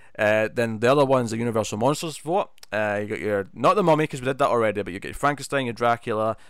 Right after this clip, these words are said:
your Invisible Man, your Wolfman, and that'll be a vote. And then the free vote that's open to the public for everyone, uh, will be horror anthologies. That'll be the vote. That's that one. So,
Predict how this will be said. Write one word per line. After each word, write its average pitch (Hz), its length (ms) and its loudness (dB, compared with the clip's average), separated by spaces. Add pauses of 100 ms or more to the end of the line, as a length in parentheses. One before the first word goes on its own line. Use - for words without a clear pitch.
(140)
your 104 120 -8
Invisible 107 340 -6
Man, 98 300 -2
your 95 100 -8
Wolfman, 92 540 -6 (360)
and 87 260 -6
that'll 87 140 -2
be 87 100 -6
a 87 60 -4
vote. 95 260 -4 (160)
And 104 100 -2
then 107 140 -2
the 104 80 -4
free 233 280 0
vote 143 260 2
that's 113 140 -4
open 120 200 -6
to 107 80 -10
the - 80 -16
public 156 400 0
for 120 100 0
everyone, 113 480 -2 (320)
uh, 107 340 0
will 110 260 -4
be 104 320 -6
horror 113 340 -2
anthologies. 95 1120 -4
That'll 104 200 0
be 95 80 -14
the 92 80 -10
vote. 92 320 -10
That's 98 240 -14
that 95 200 -6
one. 87 160 -12
So, 98 220 -10